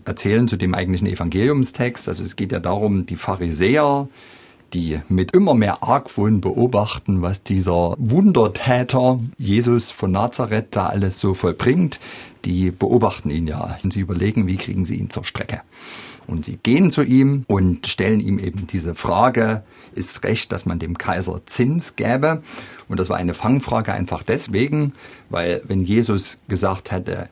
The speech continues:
ja, das ist recht, dann hätte er gesagt, es ist recht, dass man praktisch dem Besatzer, dem Römischen, das Geld gibt. Und da hätte er sich bei seinen eigenen Jüngern unmöglich gemacht. Hätte er gesagt, es ist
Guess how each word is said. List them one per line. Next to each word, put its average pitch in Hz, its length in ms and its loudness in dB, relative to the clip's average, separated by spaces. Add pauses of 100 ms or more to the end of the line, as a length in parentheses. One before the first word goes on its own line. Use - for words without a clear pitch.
(140)
ja, 95 380 0
das - 200 -2
ist 101 220 -4
recht, - 400 -2
dann - 160 -2
hätte 90 220 -2
er 82 100 -2
gesagt, 87 380 -4
es 87 80 -2
ist 80 180 -6
recht, - 240 -2
dass 92 100 -4
man 85 140 -2
praktisch - 320 -8
dem 85 140 -2
Besatzer, - 640 0 (160)
dem 80 180 -2
Römischen, 95 540 2
das 82 160 -6
Geld 101 300 -4
gibt. 135 200 -2
Und 92 100 -2
da 80 40 -2
hätte 101 160 -2
er 85 140 -4
sich 92 160 -4
bei 90 120 -2
seinen 87 200 -2
eigenen 101 320 0
Jüngern 101 400 2
unmöglich 87 500 0
gemacht. - 380 -6 (400)
Hätte 87 180 -2
er 78 60 -4
gesagt, 80 400 -6
es 78 120 -6
ist - 280 -8